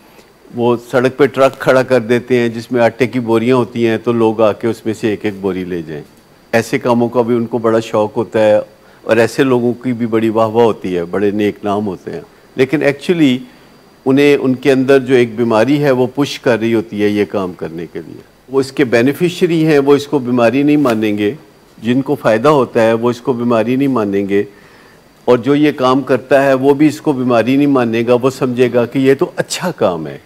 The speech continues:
Access ना हो तो फिर ठीक है, अगर आपके भाई की सालगिरह है और आप उसे कोई तोहफा दे रहे हैं या बेटे की सालगिरह है या किसी का मौका है तो शादी पे आप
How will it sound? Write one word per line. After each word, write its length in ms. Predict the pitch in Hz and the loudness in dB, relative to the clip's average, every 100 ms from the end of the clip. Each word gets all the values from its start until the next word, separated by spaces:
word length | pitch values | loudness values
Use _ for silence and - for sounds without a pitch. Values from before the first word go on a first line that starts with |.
| - | -4
Access 420 | 135 - 185 185 - | -4 0 0 0 2
ना 60 | 214 | 4
हो 140 | 196 | 4
तो 120 | 190 | 2
फिर 160 | 156 147 | -2 -4
ठीक 240 | 139 165 180 | 0 0 4
है, 60 | |
अगर 240 | 170 151 156 | 4 4 6
आपके 340 | 135 127 151 123 - - - _ - | 6 4 -4 -4 -10 -20 -20 _ -6
भाई 260 | 127 120 131 | 0 0 2
की 300 | 156 160 147 | 4 4 4
सालगिरह 540 | 151 123 127 143 143 | 4 2 4 2 4
है 200 | 143 135 | 6 6
और 100 | 127 | 6
आप 200 | 123 120 | 4 2
उसे 160 | 127 143 | -4 -4
कोई 160 | 143 | -4
तोहफा 320 | - 127 147 | -4 -2 0
दे 200 | 131 127 117 | 2 0 2
रहे 100 | 123 | 0
हैं 140 | 120 | 0
या 140 | 123 | 0
बेटे 420 | 113 110 104 135 127 | 0 -2 -2 -2 -2
की 160 | 143 | -4
सालगिरह 500 | 131 117 110 120 117 | 0 0 0 -2 0
है 200 | 120 117 | 0 -2
या 80 | 117 | -4
किसी 340 | 110 120 - 131 | -6 -10 -8 -2
का 140 | 139 | -2
मौका 400 | 123 104 - 135 | 0 -2 0 0
है 160 | 135 120 | 0 -2
तो 140 | 127 | -4
शादी 360 | - 104 104 117 | -4 -4 -4 -2
पे 140 | 131 | 0
आप 220 | 113 110 | 0 -2